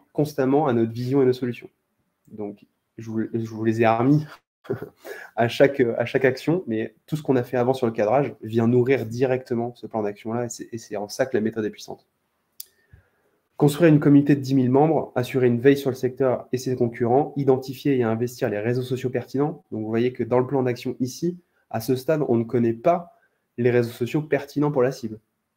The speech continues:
On connaît maintenant la cible, mais une des actions va être d'identifier les réseaux sociaux pertinents.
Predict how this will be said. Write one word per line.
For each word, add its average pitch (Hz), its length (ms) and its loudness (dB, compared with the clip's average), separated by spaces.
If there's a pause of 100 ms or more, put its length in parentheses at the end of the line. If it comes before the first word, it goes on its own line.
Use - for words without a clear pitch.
(320)
On 123 120 6
connaît 170 300 6
maintenant 139 280 2
la 117 100 -2
cible, 180 340 -6 (800)
mais 113 380 0
une 180 180 2
des 143 160 2
actions 165 300 2
va 135 100 2
être 127 260 0
d'identifier 135 720 -2
les 117 140 -2
réseaux 117 200 -4
sociaux 143 200 -6
pertinents. 120 440 -6